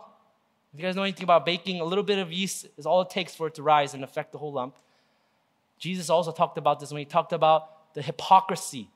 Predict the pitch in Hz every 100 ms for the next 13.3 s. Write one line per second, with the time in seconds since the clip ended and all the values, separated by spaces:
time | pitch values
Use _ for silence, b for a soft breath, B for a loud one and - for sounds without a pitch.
0 | _ - 135 139 147 151 - - 95 -
1 | - _ _ _ - - 226 226 214 196
2 | 214 185 151 175 240 - 180 202 175 b
3 | b b b _ _ _ _ _ _ 165
4 | 185 214 214 190 - 190 208 180 185 -
5 | 175 - 202 - 165 - - _ _ _
6 | _ _ _ _ _ _ _ _ _ _
7 | _ _ _ _ _ _ _ 147 156 180
8 | 208 208 202 B - 214 214 - - _
9 | _ _ _ 208 208 220 226 220 208 202
10 | 196 170 - 233 196 - 202 - - 214
11 | 233 208 175 170 151 175 196 - 160 123
12 | 165 202 208 208 B - 240 - 254 262
13 | 240 208 175